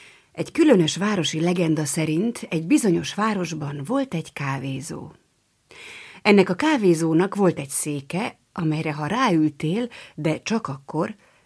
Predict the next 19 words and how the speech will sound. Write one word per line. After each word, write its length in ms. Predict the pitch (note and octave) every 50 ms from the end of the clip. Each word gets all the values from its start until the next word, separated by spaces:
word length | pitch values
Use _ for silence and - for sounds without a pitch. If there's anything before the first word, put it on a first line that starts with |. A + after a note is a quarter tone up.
| _ _ _
visszakerültél 840 | F#3+ C4+ E4 - - F#3+ F3+ - E3+ F3 F3+ F#3 F3+ F3+ A3 A3+ G#3+
az 120 | G#3 G#3
általad 520 | - G#3 G3 F3 D#3 - - E3+ D3 D3 D3
megjelölt 560 | E3+ F3 E3+ D#3+ F3 D#3 D3+ D3+ C#3+ C3+ C3+ _
időbe. 580 | E3 D#3 - C#3+ C3+ C3 A#2+ - C#3+ - - - _ _ _ _ _ _ _ _ _ _ _ _ _ _ _ _ _ _ _
Azért 420 | B3 A3+ F3+ F3+ D#3 C#3 C#3+ -
nem 160 | - C3+ C3+
ment 280 | C3 C3 C3 - - -
ez 120 | D3 -
olyan 240 | - B2+ A2+ A2+ A#2
könnyen. 500 | - - - G#2+ B2+ C3 - - - F3 _ _ _ _ - - - - - - - - - _ _ _ _ _
Hogy 160 | - G3+ G3+
ez 120 | F#3+ F3+
bekövetkezzen, 1000 | G3+ D4+ D#4 - A#3+ E3+ D#3+ D3 - - E3 D#3+ D3 D#3 E3+ F3+ G#3 A#3 A#3+ - _ _ _
fölöttébb 560 | - - F#4+ F4 A3 E3 D3 - - E3 D#3+
bosszantó 540 | D#3+ E3 E3+ C#3+ - - D#3 C#3+ C#3+ C#3+ D3+
szabályokat 600 | C#3 - E3 C#3+ C#3+ C#3 C3+ C#3+ D3 C#3+ D3+ C#3
kellett 340 | - E3 C#3+ C#3+ C#3+ D3 D#3
betartanod. 800 | D3+ C#3+ C#3 - D3 C3+ - _ D#3 D#3 F3 C#3+ C3+ - -